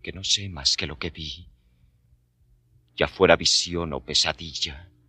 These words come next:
Fervientemente deseo que así sea. Es todo cuanto recuerdo de aquellas horribles horas que viví,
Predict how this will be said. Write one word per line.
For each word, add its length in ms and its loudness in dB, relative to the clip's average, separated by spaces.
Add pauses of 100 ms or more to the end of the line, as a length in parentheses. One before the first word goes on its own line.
(1600)
Fervientemente 1160 -12
deseo 720 -6
que 180 -18
así 280 0
sea. 640 -2 (3000)
Es 280 0
todo 260 0
cuanto 320 -2
recuerdo 500 0
de 80 -6
aquellas 380 -6
horribles 520 -6
horas 340 -4
que 120 -10
viví, 400 -16